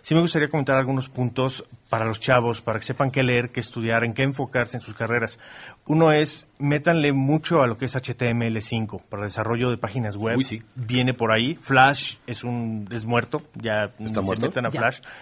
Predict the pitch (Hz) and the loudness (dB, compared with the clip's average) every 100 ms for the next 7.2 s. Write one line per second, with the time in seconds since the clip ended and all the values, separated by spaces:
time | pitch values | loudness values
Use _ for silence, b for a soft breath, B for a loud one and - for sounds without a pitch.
0 | B 139 139 123 127 123 120 135 135 120 | B 4 4 8 8 8 6 4 4 4
1 | 135 127 123 113 117 147 147 139 127 120 | 4 4 2 0 6 6 6 2 4 2
2 | 110 107 123 175 113 107 113 90 123 123 | 0 0 2 2 0 -4 -4 -2 -2 0
3 | 165 - B B B 123 117 120 117 113 | 0 0 B B B -2 0 2 4 4
4 | 110 - 101 101 92 101 104 107 101 113 | 2 0 -4 -4 -4 -6 -4 -4 -4 -6
5 | - 104 104 123 - 139 135 147 147 143 | -2 -2 0 -2 2 0 2 0 0 -2
6 | 117 113 113 135 131 110 104 101 95 113 | -4 -4 -6 -4 -4 -4 -4 -4 -2 -2
7 | 113 | -4